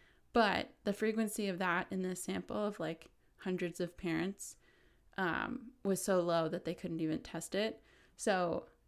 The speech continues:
if we're thinking about this movie in terms of, let's say, when they're together, Sally Field is authoritarian and Robin Williams is indulgent, uh,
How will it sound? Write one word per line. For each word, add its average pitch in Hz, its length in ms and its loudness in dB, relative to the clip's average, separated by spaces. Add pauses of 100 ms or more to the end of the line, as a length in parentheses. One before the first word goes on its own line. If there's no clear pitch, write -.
if 196 120 -6
we're 208 120 6
thinking 233 600 2
about 185 260 2
this 190 200 -2
movie 185 400 0
in 226 100 2
terms 190 280 -4
of, 185 140 -4 (140)
let's 202 240 0
say, 190 360 2 (120)
when 196 160 2
they're 185 140 4
together, 180 520 -2
Sally 175 280 0
Field 170 280 -2
is 175 120 -4
authoritarian 175 840 -4 (580)
and 180 200 0
Robin 170 280 0
Williams 165 280 -2
is 175 160 -6
indulgent, 175 520 -2 (680)
uh, - 360 2